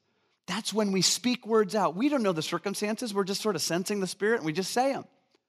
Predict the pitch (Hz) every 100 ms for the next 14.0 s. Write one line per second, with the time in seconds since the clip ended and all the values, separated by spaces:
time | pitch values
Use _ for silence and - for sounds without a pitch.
0 | _ - 143 165 208 247 254 202 180 156
1 | - 139 - 156 165 170 196 175 - -
2 | - - 214 165 180 - 202 180 220 240
3 | 220 214 285 - - _ _ _ _ _
4 | - 151 190 226 - 233 214 135 139 160
5 | 180 160 139 151 165 117 - 185 170 123
6 | 107 107 143 139 120 110 - 160 117 80
7 | _ _ _ _ - 104 143 151 143 143
8 | 123 - 123 117 110 - 294 - 135 101
9 | 92 - 117 120 127 135 151 - 190 196
10 | 190 185 262 - 170 90 _ _ _ _
11 | _ _ - - 190 175 180 170 151 156
12 | 113 - _ _ _ _ _ - - 220
13 | - 170 185 202 110 139 160 - - -